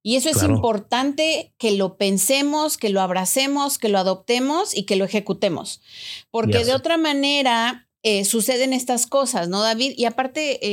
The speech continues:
Speaker 1: eh, a mí me gustaría agregar algo a lo que tú decías, eh, antes de que se nos vaya el tiempo. Cuando tú eres ese referente
Speaker 2: Yeah.
Speaker 1: positivo, ¿no?
Speaker 2: Ujú.
Speaker 1: Ese discípulo que está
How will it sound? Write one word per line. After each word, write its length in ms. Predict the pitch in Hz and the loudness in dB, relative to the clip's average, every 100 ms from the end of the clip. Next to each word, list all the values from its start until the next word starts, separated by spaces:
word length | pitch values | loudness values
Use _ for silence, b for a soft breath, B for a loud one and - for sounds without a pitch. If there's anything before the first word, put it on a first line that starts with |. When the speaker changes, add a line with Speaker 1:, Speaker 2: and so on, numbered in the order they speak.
| 196 | -2
Speaker 1:
eh, 120 | 175 - | -2 -4
a 80 | 214 | -4
mí 60 | |
me 80 | 240 | -2
gustaría 320 | 254 226 214 | -2 -2 0
agregar 320 | 214 226 214 208 | 0 0 2 2
algo 160 | 208 | 2
a 40 | 208 | 0
lo 100 | 196 | -2
que 100 | 180 | -2
tú 100 | 190 | -2
decías, 600 | 190 - 180 175 - - | -2 -2 -2 -2 -8 -10
eh, 180 | 175 160 | -6 -6
antes 180 | 175 170 | -6 -6
de 80 | 190 | -6
que 60 | - | -4
se 80 | |
nos 80 | 170 | -4
vaya 140 | 165 160 | -2 -4
el 80 | |
tiempo. 260 | 160 147 - B B B B B B B _ _ _ _ _ _ _ _ _ _ _ _ | -4 -8 -10 B B B B B B B _ _ _ _ _ _ _ _ _ _ _ _
Cuando 300 | 247 254 254 | -2 0 0
tú 140 | 339 370 | 0 2
eres 240 | 381 359 | 2 0
ese 200 | 349 349 | 0 0
referente 960 | 320 240 240 202 220 220 208 175 175 _ _ _ _ _ _ _ _ _ _ - | 0 0 0 2 2 0 -2 -4 -4 _ _ _ _ _ _ _ _ _ _ -4
Speaker 2:
Yeah. 140 | - | 0
Speaker 1:
positivo, 840 | 202 226 196 214 208 175 170 196 _ _ | 2 2 0 0 0 0 -2 -6 _ _
¿no? 320 | 170 175 208 247 | -6 -4 -4 -2
Speaker 2:
Ujú. 280 | 104 107 135 | 0 0 0
Speaker 1:
Ese 220 | 202 247 247 | 0 0 2
discípulo 680 | 214 - 233 202 208 185 | 2 0 0 0 0 0
que 80 | 190 | -2
está 420 | 180 202 202 208 | -2 0 0 0